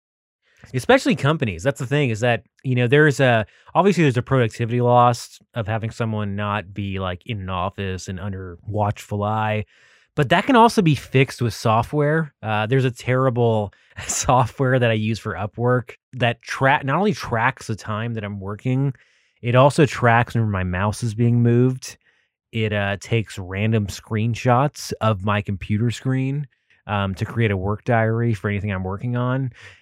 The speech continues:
And you know what's the saddest part of the whole thing is that it's really effective for me.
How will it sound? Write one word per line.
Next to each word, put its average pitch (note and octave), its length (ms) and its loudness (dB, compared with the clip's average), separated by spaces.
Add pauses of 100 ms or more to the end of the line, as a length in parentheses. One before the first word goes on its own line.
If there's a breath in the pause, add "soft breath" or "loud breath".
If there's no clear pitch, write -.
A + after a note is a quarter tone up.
And A2 160 0
you A#2 60 0
know D3+ 100 4
what's - 280 0
the G2+ 160 -6
saddest G#2 480 -6
part A2+ 160 0
of G#2+ 40 0
the G#2+ 80 0
whole A2 140 0
thing A#2+ 320 -2
is G2 120 -8
that G#2 120 -6
it's - 160 -14
really G#2 260 -4
effective E2 480 -10
for - 180 -16
me. D2+ 240 -4